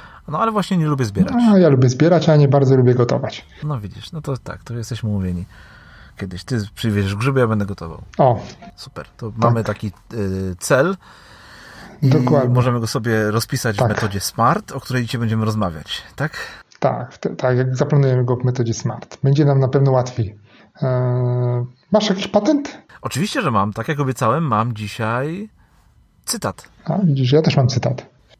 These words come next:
Speaker 1: O, ja mam cytat Kornela
Speaker 2: Mhm.
Speaker 1: Makuszyńskiego. „Stracony jest każdy dzień bez uśmiechu”.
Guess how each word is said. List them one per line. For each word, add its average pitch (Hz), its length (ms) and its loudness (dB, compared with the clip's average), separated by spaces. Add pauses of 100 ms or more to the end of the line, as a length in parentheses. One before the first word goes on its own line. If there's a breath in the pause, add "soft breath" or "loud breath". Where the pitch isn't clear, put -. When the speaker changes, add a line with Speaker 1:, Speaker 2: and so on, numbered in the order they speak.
(120)
Speaker 1:
O, 123 280 -2
ja 107 160 0
mam 147 160 -2
cytat 139 300 -4
Kornela 120 380 2
Speaker 2:
Mhm. 135 160 4
Speaker 1:
Makuszyńskiego. 113 840 -4 (800 soft breath)
„Stracony 156 760 0
jest 123 220 -2
każdy 180 380 -2
dzień 131 260 2
bez 117 140 0
uśmiechu”. 104 480 -6